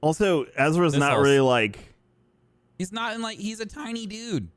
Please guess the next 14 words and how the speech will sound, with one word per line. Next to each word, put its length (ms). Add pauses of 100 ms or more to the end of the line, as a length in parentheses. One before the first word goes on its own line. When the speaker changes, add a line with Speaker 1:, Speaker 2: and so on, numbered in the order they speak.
(160)
Speaker 1:
It's 140
Speaker 2:
He's 60
a 40
Speaker 1:
not 100
like 80
Speaker 2:
little 220 (540)
Speaker 1:
Yeah. 260 (600)
Speaker 2:
He's, 120
like, 220
fifteen. 600 (840)
Speaker 1:
So, 240 (880)
could 140
be 60
possible. 500